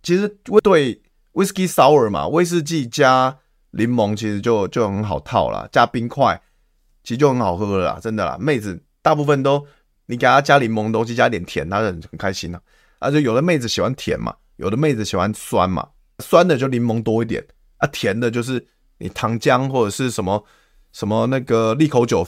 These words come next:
多一点，这样就好了。调酒很简单了，这不难，大家自己去研究，好不好？可以省钱。客家约炮法，好，大家学起来。好，今天分享到这边，这个下礼拜一晚上九点见，OK。那这个就聊到这边，好，拜拜。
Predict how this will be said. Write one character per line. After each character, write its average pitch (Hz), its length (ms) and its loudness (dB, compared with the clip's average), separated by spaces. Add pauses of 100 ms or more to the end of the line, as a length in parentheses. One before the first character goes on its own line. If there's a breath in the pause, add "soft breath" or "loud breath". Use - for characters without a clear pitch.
多 113 160 2
一 117 40 0
点， 110 220 -2
这 - 80 -4
样 147 60 0
就 151 80 -4
好 - 200 -4
了。 - 140 -8
调 123 140 2
酒 156 100 2
很 127 100 -2
简 131 140 -4
单 120 140 0
了， 101 100 -4
这 156 140 -2
不 151 100 -2
难， 113 180 -2
大 131 100 2
家 131 80 2
自 131 80 -6
己 120 60 -4
去 123 100 -4
研 98 160 -2
究， 101 160 -2 (240)
好 101 80 0
不 117 40 2
好？ - 200 -2 (600)
可 120 80 -2
以 123 40 0
省 92 160 -6
钱。 - 200 -12 (560)
客 135 140 0
家 123 180 4
约 123 100 0
炮 117 180 4
法， - 300 -6
好， - 100 -8
大 107 120 2
家 110 40 4
学 95 160 -4
起 - 140 -6
来。 - 140 -10 (560)
好， 107 140 -2
今 131 100 0
天 156 60 4
分 151 120 2
享 135 100 4
到 135 80 4
这 135 80 -2
边， 123 240 -2 (160)
这 127 100 -6
个 117 240 -2
下 139 140 0
礼 120 100 0
拜 110 200 2
一 117 160 -2
晚 101 100 -2
上 113 240 -2
九 101 100 -4
点 101 140 -4
见， 92 280 -2
OK。 117 220 -2 (640)
那 120 300 0
这 123 120 -2
个 107 500 -2 (220)
就 120 160 -2
聊 104 180 2
到 113 80 2
这 107 80 -4
边， 92 160 -2 (600)
好， 76 120 -10
拜 104 100 2
拜。 98 200 2